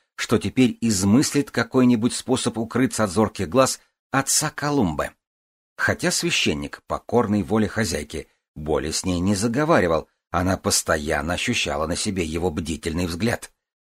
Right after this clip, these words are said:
Но ближе к полудню, когда Игрейна сидела за ткацким станком, отец Колумба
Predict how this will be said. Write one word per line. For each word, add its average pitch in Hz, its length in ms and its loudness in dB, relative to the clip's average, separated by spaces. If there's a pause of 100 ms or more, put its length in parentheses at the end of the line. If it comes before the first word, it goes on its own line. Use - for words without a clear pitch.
(140)
Но 69 160 -6
ближе 80 300 -4
к - 80 -20
полудню, 87 520 -2 (260)
когда 87 300 -4
Игрейна 87 440 0
сидела 90 400 -2
за 82 160 -2
ткацким - 440 -4
станком, 113 560 0 (320)
отец - 300 -4
Колумба 123 540 4